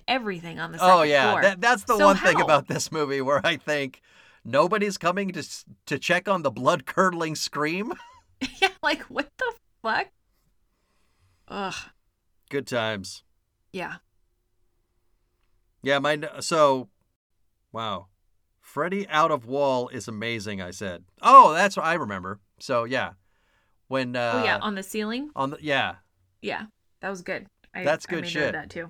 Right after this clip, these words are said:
Speaker 2: And that was all practical, too. They put, like, a sheet over a hole in the wall,
Speaker 1: It was good.
Speaker 2: and somebody came out through it. But you can't tell. I mean, it's nineteen eighty-four, but it looks like an almost digital effect.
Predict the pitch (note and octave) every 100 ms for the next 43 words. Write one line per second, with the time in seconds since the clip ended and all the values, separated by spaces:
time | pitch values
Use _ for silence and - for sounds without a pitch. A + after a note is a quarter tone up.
0 | - D3+ G3 G3+ F#3+ A3 G3 G#3 A3+ G3
1 | D#3 C3 - G3+ D#3 A2+ A2 E3+ E3 D3
2 | C#3 C3 - - F#3 C3 - _ _ _
3 | _ _ C#3 D#3 D3 C#3+ B2+ D3 F3 D#3+
4 | B2 A2 G#2+ G2+ G2 - F#3 F3+ E3+ -
5 | _ _ _ - A#2 - C#3 C3 C3 -
6 | C#3 C3 B2+ - - C#3+ G#2 - _ _
7 | _ _ _ _ _ _ _ _ _ _
8 | _ _ D#3+ - G3 - G3+ G#3 - A3
9 | G3+ G2+ - _ - F3+ G3 G3 A#3 G#3
10 | A3+ G#3+ F#3+ D#3 A3+ A3+ - C#3+ D3 C#3+
11 | G#3+ - F3+ D3+ D#3+ D#3 E3 D#3+ D3+ A#2
12 | A#2 F3 F3 D3+ C#3 B2+ G3+ D3+ - -